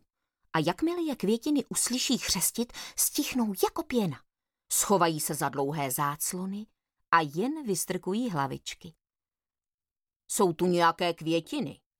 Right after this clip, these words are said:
cítím je," říká si starý kastelán, "ale ne a ne je uvidět." "To je hezké," zvolala Iduška a zatleskala, "ale já bych ty květinky také nemohla uvidět." "Mohla,"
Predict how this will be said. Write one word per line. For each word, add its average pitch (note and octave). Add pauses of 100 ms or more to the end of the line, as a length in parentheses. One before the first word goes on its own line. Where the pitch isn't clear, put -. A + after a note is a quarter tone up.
(120)
cítím D4
je," D#3 (500)
říká -
si -
starý D#3+
kastelán, - (460)
"ale B3+
ne A3+ (120)
a D#3
ne D#3+
je E3
uvidět." - (1000)
"To D4
je B3+
hezké," G#3 (880)
zvolala D3+
Iduška F#3+
a -
zatleskala, D3 (340)
"ale B3
já G#3+
bych A3+
ty -
květinky C4+
také E4+
nemohla C4
uvidět." E3+ (760)
"Mohla," G#3